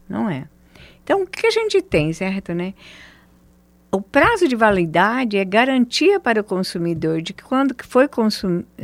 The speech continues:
produzido, ele tem um prazo de validade. Quando você adquiriu o medicamento, certo, e ficou lá adequadamente armazenado, tudo mais, você olha, não tem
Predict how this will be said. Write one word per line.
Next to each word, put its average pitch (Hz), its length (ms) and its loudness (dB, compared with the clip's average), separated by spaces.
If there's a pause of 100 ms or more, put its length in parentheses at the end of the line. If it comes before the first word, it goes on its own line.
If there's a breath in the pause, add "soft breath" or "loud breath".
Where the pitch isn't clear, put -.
(180)
produzido, 196 760 2
ele 185 280 -2
tem 214 180 -4
um 233 100 0
prazo 226 520 0
de 285 100 -2
validade. 302 760 0 (460 soft breath)
Quando 427 320 2
você 220 340 2
adquiriu 220 760 2
o 294 40 4
medicamento, 185 840 0
certo, 190 400 -6
e 175 40 -4
ficou 233 440 2
lá 214 320 0 (580 loud breath)
adequadamente 220 1080 4
armazenado, 196 1200 4
tudo 175 280 -4
mais, 190 520 4
você 180 300 -4
olha, 190 400 6
não 185 160 2
tem 226 260 -2